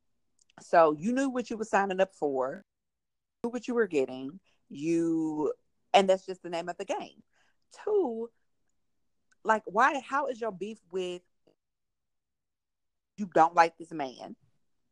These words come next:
for it, wh-, whether the reasons are legitimate or not, you don't, man, now he owns your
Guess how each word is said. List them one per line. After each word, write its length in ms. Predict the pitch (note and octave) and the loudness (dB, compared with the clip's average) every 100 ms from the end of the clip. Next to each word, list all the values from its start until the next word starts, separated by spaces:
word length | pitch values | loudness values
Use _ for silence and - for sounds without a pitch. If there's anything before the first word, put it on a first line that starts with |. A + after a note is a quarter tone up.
| _ _ _ _ _ - | _ _ _ _ _ -4
for 380 | F#3+ F#3 F3 - | 0 2 2 -2
it, 160 | F3+ G#3 | -6 -6
wh-, 260 | F#3+ G3 G3 | -4 -6 4
whether 200 | D#4+ F#4+ | 4 4
the 80 | C#4 | -4
reasons 320 | A#3+ B3 A3 | -12 -12 -10
are 120 | C#3 D#3+ | -10 -10
legitimate 440 | E3 D#3 E3 C#3 - | -12 -12 -14 -14 -14
or 60 | C#3+ | -12
not, 120 | - - - _ _ _ - | -12 -16 -20 _ _ _ -12
you 120 | F#3+ | -6
don't, 260 | G3+ G#3+ - | -6 -6 -10
man, 420 | D#3+ C#3 C#3 D3 _ _ - | -10 -10 -12 -16 _ _ -16
now 360 | D3+ D3+ D#3+ - | -4 -2 -2 -6
he 140 | F#3 D#3 | -8 -2
owns 640 | D#3 D#3 D3 D3 D3+ _ _ _ | -2 -2 -6 -12 -16 _ _ _
your 840 | - D3 E3+ D#3 D3 C3 C3 C3 | -20 -2 -2 0 0 0 -2 -6